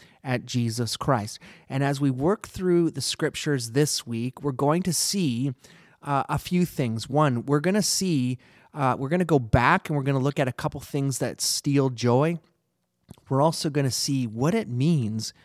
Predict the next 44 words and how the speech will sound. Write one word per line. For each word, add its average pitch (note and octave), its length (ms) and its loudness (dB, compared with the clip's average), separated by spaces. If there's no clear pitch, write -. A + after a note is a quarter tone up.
uh, B2 280 -2
to B2 120 -6
work C#3+ 600 2
out C#3 320 -2
our B2 180 -2
salvation A#2 1000 -2
with A2+ 160 -4
fear G#2+ 680 -2
and B2 240 -4
trembling. A2+ 540 -4
So C3 280 0
a B2+ 140 -2
lot F3 400 2
to F3 80 -2
pack D#3 380 0
in, C#3 260 2
in C3+ 180 -2
a A2+ 60 -2
short D#3+ 320 4
amount C#3 280 4
of A#2 60 -4
time. A#2+ 440 -2
So A#2+ 500 2
let's D3 520 0
look B2+ 540 2
at B2+ 220 -4
these B2 340 -6
verses. A#2 540 -6
All C#3+ 60 2
right, D3 80 6
I - 20 4
wanna G3+ 220 2
go G#3+ 140 2
back C#3+ 360 2
and C3 100 2
I C3 40 2
wanna D#3 180 2
look D#3+ 220 0
at D3 80 -2
a C3 60 -2
couple G#3+ 380 -4
of G3+ 80 -4
things C#3 540 -4
that - 400 -4